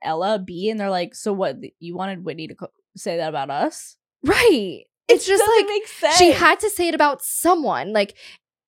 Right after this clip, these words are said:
Speaker 2: you didn't have to look at her and say, "You're the most selfish person in this wor-, in the world that I've ever met." Like, <coughs> but in Ella's defense, she did have to name a smug person. Like, it's just
Speaker 1: Yeah.
Speaker 2: a difference.
Speaker 1: They,
Speaker 2: Like,
Speaker 1: it's li-, it was literally a sister fight. It was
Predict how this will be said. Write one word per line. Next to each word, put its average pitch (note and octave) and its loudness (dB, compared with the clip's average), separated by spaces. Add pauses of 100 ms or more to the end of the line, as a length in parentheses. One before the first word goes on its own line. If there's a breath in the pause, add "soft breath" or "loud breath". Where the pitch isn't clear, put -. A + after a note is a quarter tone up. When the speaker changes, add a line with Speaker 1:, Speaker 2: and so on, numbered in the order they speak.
(100)
Speaker 2:
you D4+ 6
didn't C#4+ -2
have A#3+ -4
to B3 -8
look A#3 0
at E4 -2
her D4 -6
and C#4+ -8
say, B3 -2
"You're G#3 0
the G#3+ 0
most G3 -4
selfish E3 -4
person - -8
in D3+ -12
this C#3+ -10
wor-, F#3+ -8
in A3+ -2
the G3 -2
world D#3 2 (160)
that B3+ 8
I've A#3+ 6
ever A#3 4
met." - -2 (280 soft breath)
Like, C#4+ 2 (180)
<coughs> - -14
but C#4+ 4
in C#4 -2
Ella's D4 4
defense, B3+ -4
she C4+ -2
did C#4+ 0
have G3 -2
to G#3+ -8
name D3 -10
a C3+ -8
smug - -10
person. D#3 -10
Like, F3+ -6 (260 loud breath)
it's C#4+ 0
just F4+ -2
Speaker 1:
Yeah. G#3 0
Speaker 2:
a G3+ 0
difference. E3 -2 (220)
Speaker 1:
They, A3+ 2
Speaker 2:
Like, - 0
Speaker 1:
it's A#3+ -4
li-, G3+ -2
it A3 0
was G#3 -4
literally F3 -6
a F3 -6
sister - -14
fight. - -14 (200)
It A3+ 2
was A3+ -4